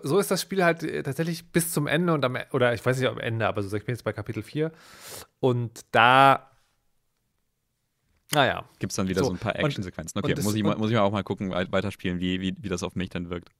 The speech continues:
Speaker 1: Und das Ding ist, ähm, ich bin jetzt so am Zweifeln, ob ich weiterspiele,
Speaker 2: Aha.
Speaker 1: weil, ähm, gerade irgendwie keine Zeit und so. Und, ähm, ich find's bei dem Spiel, also ich, die Geschichte ist sozusagen hinreichend interessant, dass ich wissen wollen würde,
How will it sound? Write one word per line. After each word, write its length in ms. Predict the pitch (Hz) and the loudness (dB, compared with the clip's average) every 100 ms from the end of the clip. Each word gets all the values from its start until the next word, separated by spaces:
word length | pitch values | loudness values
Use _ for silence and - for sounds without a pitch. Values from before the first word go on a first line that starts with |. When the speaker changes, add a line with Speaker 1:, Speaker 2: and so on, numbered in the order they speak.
| - | -6
Speaker 1:
Und 160 | 139 | -2
das 160 | 135 - | -2 -2
Ding 200 | 151 175 | -2 -2
ist, 420 | 151 165 165 - | 0 -2 -2 -6
ähm, 680 | - 135 135 135 139 135 135 - _ | 0 2 2 0 -2 -4 -8 -14 _
ich 160 | 135 - | -10 0
bin 120 | 165 | 2
jetzt 140 | 165 | 4
so 80 | 156 | 6
am 120 | 139 | 4
Zweifeln, 400 | 123 139 156 165 | 4 4 4 4
ob 100 | 143 | -2
ich 100 | 135 - | 0 2
weiterspiele, 600 | 143 190 - 202 233 285 _ _ _ _ _ _ _ | 2 0 -6 -6 -6 -8 _ _ _ _ _ _ _
Speaker 2:
Aha. 140 | 120 120 | 4 6
Speaker 1:
weil, 280 | 123 120 - _ - - - _ _ _ _ - | 4 2 -4 _ -20 -20 -20 _ _ _ _ -2
ähm, 580 | 120 113 107 107 104 - _ _ | 0 0 -2 -10 -12 -14 _ _
gerade 220 | - 123 120 | -6 0 0
irgendwie 180 | 107 | 0
keine 220 | 110 107 104 | -6 -6 -4
Zeit 240 | - 143 | -2 -2
und 100 | 143 | 0
so. 100 | 139 | 0
Und, 180 | 139 127 - - | 0 -2 -14 0
ähm, 480 | 139 135 135 135 135 | 6 6 4 -2 -6
ich 120 | - | -4
find's 180 | 165 170 | -2 0
bei 140 | 165 | 2
dem 220 | 143 147 165 | 2 0 -2
Spiel, 440 | - 156 156 151 | -4 0 0 0
also 100 | 131 117 | -2 -4
ich, 100 | - _ _ _ - | -4 _ _ _ -12
die 80 | 120 | -8
Geschichte 360 | 110 147 - | -2 -2 -2
ist 140 | 135 - | -4 -4
sozusagen 320 | 135 127 120 | 0 2 2
hinreichend 420 | 123 139 131 123 | 2 2 2 2
interessant, 400 | 147 117 127 131 | -4 -6 -4 -2
dass 80 | 127 | -4
ich 120 | 117 | -6
wissen 200 | 120 151 | -8 0
wollen 220 | 127 123 110 | 4 4 4
würde, 300 | 120 120 | 2 2